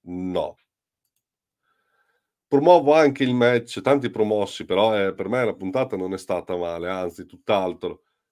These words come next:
Eh, lo scontro tra l'Imperium e il Judgment Day, eh, un'ottima prestazione, purtroppo deve sempre cadere giù il nostro Giovanni. Piacerebbe anche un po' altre,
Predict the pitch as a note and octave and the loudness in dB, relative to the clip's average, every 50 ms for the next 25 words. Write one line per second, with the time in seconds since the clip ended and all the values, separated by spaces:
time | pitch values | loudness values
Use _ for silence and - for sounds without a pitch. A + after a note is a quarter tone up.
0 | _ _ - G#2 A2+ A2+ A2 A2 A2 A2 A2 A2 G#2+ - - - C3 B2 A#2+ A2+ | _ _ -10 -6 -4 -2 0 0 0 -2 -2 -4 -6 -8 -6 -4 -2 -2 -2 -2
1 | A#2 G#2 - A#2 A2 A2 G#2+ G#2+ G2+ G2+ G2 F#2+ F#2 F#2 F#2 F#2 F#2+ F#2+ F#2+ F#2 | -6 -6 -2 0 2 2 2 2 2 0 0 -2 -2 -4 -4 -4 -4 -4 -4 -4
2 | F#2 F#2 F#2 F2+ F2+ F2 F2 F2 E2+ E2+ E2+ E2+ E2+ E2+ E2+ F2+ G2+ G#2+ A2+ G#2 | -4 -4 -4 -6 -6 -6 -6 -6 -8 -8 -8 -10 -12 -12 -12 -10 -6 -6 -6 -6
3 | G#2 - A#2+ A#2+ A#2 A2 G#2+ G#2 G2+ G2+ G2+ G2 G2 F#2+ F#2+ G2 G#2 G#2+ G#2+ A#2 | -4 -2 0 0 0 0 0 -2 -2 -2 -2 -4 -4 -6 -8 -8 -8 -6 -2 0
4 | A#2 A#2 G#2+ A#2 A#2+ B2+ B2+ A#2+ A#2+ A#2+ A#2 A#2+ B2 C3 C3 C3 C3 B2+ C3 _ | 0 0 0 -2 -4 -2 -2 -2 -2 0 0 0 -2 -2 -2 -4 -6 -8 -10 _
5 | _ _ _ _ _ _ _ _ _ _ _ _ _ _ _ - A2 G#2+ G#2 G#2 | _ _ _ _ _ _ _ _ _ _ _ _ _ _ _ -8 -6 -4 -2 -2
6 | G#2 G#2 G#2 G2+ G2+ G#2 A2+ A#2 A#2+ B2+ B2 A2+ - - B2+ A#2+ A#2 A#2 B2 A#2+ | 0 0 -2 -2 -4 -6 -4 -4 -2 -2 -2 -4 -4 -4 -2 -2 -2 -2 -4 -6
7 | B2+ C#3 B2+ - B2+ A#2+ A2+ G#2+ G2 - G2+ - - B2 B2+ A#2 - - F2+ F2+ | -6 -6 -6 -2 0 0 0 0 -2 -4 -8 -10 -4 -2 -2 -2 -2 -4 -6 -6
8 | F#2 F2+ F2 - G2+ F#2+ F2+ F2 - G2 F#2 G2 G2+ G2 F#2+ F#2 F#2 G#2 G#2 G2 | -6 -6 -6 -6 -6 -8 -8 -8 -8 -6 -4 -4 -2 -2 -4 -6 -6 -6 -8 -6
9 | F#2+ F#2+ G2 F#2 - - G2 F#2 G2 A2 F#2+ E2 D#2 E2 F2+ F2 D#2+ D#2 D2 - | -4 -4 -4 -4 -6 -10 -14 -8 -4 -4 -4 -4 -6 -8 -10 -12 -12 -14 -18 -20
10 | - - - _ _ _ _ _ _ _ _ _ - A2+ G#2+ - A#2 A#2 A#2+ B2 | -20 -20 -20 _ _ _ _ _ _ _ _ _ -2 -2 0 2 4 4 4 4
11 | G#2+ A2 B2+ A#2 A2 - A2+ G#2+ G#2+ A#2+ A2 A2+ G#2 - A2+ - | 4 4 2 2 2 0 -2 0 2 4 4 4 2 0 -4 -6